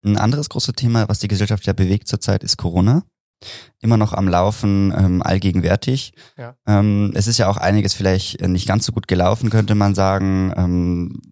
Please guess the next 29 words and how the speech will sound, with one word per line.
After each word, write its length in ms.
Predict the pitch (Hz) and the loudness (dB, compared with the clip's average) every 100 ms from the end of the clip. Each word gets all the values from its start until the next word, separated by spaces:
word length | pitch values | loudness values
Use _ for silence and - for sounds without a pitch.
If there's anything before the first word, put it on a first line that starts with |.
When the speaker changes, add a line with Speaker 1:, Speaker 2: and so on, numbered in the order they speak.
| _ - | _ -8
Speaker 1:
schauen 220 | - 92 | 0 2
wir 60 | 92 | 2
uns 120 | - | 2
nur 140 | 90 | 0
die, 300 | 87 87 90 | 2 2 2
ähm, 640 | - - 82 80 82 82 - _ _ _ | 0 -2 -4 -4 -6 -8 -12 _ _ _
die 80 | 90 | -4
Luftfilter 500 | 90 - - 87 87 | -4 -4 -2 0 2
in 80 | 85 | 0
den 80 | 85 | 0
Schulen 320 | - 92 78 | 0 2 2
an 160 | 85 | 0
oder 180 | 80 85 | 0 0
ähnliches. 440 | 82 87 87 82 - - - - - | 2 0 -2 -6 -8 -16 -16 -18 -4
Ähm, 340 | 104 101 104 101 | 0 2 2 2
und 220 | 98 101 | 2 2
wir 100 | 101 | 2
haben 140 | 107 | 2
mal 180 | 104 95 | 2 2
bei 80 | 92 | 2
den 100 | 95 | 2
Münchner 280 | 101 101 92 | 2 2 2
Leut-, 320 | 87 98 - | 2 0 -2
ähm, 340 | 92 87 - | -2 -2 -2
in, 280 | - 90 85 | -2 -2 -2
bei 120 | - | -2
den 140 | 90 90 | 0 0
Jugendlichen 500 | 101 101 98 98 85 | 0 0 -2 -2 0
oder 240 | 85 82 | 2 0